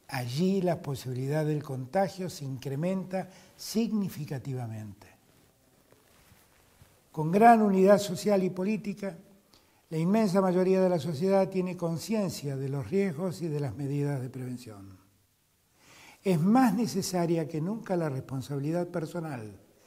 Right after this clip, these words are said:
que tiene impacto colectivo para lograr minimizar los riesgos. Es necesario que cada uno de nosotros, cada uno de nosotras, sea consciente del momento que vivimos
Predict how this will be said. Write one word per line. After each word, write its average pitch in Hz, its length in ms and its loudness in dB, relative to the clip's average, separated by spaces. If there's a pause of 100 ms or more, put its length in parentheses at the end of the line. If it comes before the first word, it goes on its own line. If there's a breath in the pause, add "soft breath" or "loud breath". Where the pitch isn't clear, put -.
(340 soft breath)
que 156 140 -4
tiene 202 200 0
impacto 196 500 -2
colectivo 202 760 -2
para 151 200 -2
lograr 151 460 0
minimizar 135 560 -6
los 120 220 -8
riesgos. 107 420 -14 (880 soft breath)
Es 226 160 6
necesario 208 720 6
que 160 160 -2
cada 196 280 4
uno 190 260 2
de 175 80 0
nosotros, 185 920 0 (160)
cada 180 300 2
uno 175 280 2
de 160 60 0
nosotras, 175 760 0 (1200 soft breath)
sea 233 360 2
consciente 208 720 -2
del 170 160 -2
momento 156 420 -2
que 135 100 -4
vivimos 110 640 -6